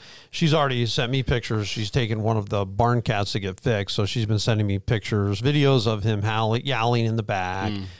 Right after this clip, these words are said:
Speaker 1: and her
Speaker 2: Mm.
Speaker 1: comforting him. And then pictures of his pathetic little face looking out the cat carrier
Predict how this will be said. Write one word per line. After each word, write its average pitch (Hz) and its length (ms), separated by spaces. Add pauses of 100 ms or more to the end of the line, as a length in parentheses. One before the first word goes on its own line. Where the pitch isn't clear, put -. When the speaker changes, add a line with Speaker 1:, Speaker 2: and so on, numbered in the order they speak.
Speaker 1:
and 190 100
her 202 100
Speaker 2:
Mm. - 20
Speaker 1:
comforting 131 480
him. 117 300
And 113 100
then 113 220 (400)
pictures 147 380
of 131 140
his 120 80
pathetic 127 460
little 110 180
face 113 380
looking 120 240
out 110 120
the 117 60
cat 123 320
carrier 113 720